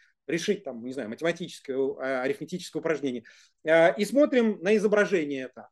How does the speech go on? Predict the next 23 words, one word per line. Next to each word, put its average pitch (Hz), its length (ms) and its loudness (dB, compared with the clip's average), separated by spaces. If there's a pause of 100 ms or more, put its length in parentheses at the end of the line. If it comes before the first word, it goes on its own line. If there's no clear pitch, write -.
(140)
куда 226 280 6
прилила 208 400 6
кровь. 202 380 6
Мы 156 100 -6
начинаем 185 300 -6
говорить: 151 220 -2
«Вот 247 280 6
здесь 196 240 -2
там 127 180 -8
визуальная 175 600 4
часть, 160 300 -2
там 123 140 -8
еще 185 220 2
что-то». 151 340 -6 (360)
Ну, 240 280 2 (840)
это 254 540 6
второй 220 320 8
большой 170 420 2
крупный 165 380 -2
тип - 260 -8 (240)
называемый, 165 580 2 (120)
э, 143 140 -4
семиотический, 165 960 -4